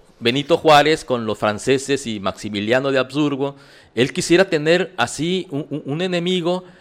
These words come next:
y que lo invadieran y él pasara la historia como mártir. Claro que no va a ocurrir esto, ¿no?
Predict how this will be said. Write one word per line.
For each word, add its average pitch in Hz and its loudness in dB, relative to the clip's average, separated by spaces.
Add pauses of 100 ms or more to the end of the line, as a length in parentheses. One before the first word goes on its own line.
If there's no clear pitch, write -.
(240)
y 135 0
que 135 4
lo 127 4
invadieran 127 2
y 120 0
él 151 -2
pasara 147 -2
la 143 -4
historia 131 -4
como 110 -8
mártir. 107 -2 (200)
Claro 170 0
que 127 -2
no 117 0
va 131 6
a 120 4
ocurrir 107 -4
esto, 135 2
¿no? 131 -2